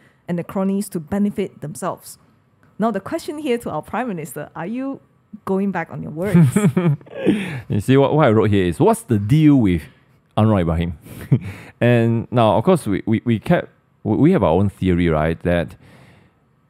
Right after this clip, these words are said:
Speaker 2: leading up to state elections, um,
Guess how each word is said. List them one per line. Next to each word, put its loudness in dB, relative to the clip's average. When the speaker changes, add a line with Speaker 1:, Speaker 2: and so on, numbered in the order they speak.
Speaker 2:
leading 0
up -2
to -4
state -2
elections, -4
um, -4